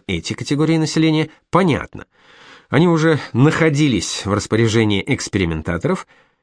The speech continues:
их не надо было искусственно сгонять в бараки. А не выйдет, не жалко. Материалец бросовый, уголовный элемент, да старая интеллигенция, которой все одно помирать. Горький в очерке «Соловки»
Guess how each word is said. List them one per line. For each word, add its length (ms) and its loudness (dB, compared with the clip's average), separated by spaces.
их 180 -4
не 100 2
надо 320 2
было 220 2
искусственно 920 0
сгонять 600 0
в 160 -2
бараки. 520 -4
А 80 2
не 180 4
выйдет, 460 -2
не 120 0
жалко. 480 -2
Материалец 640 0
бросовый, 560 0
уголовный 440 0
элемент, 500 0
да 180 -2
старая 320 0
интеллигенция, 720 0
которой 400 0
все 240 0
одно 340 2
помирать. 520 -2
Горький 480 0
в 100 0
очерке 480 -2
«Соловки» 760 -2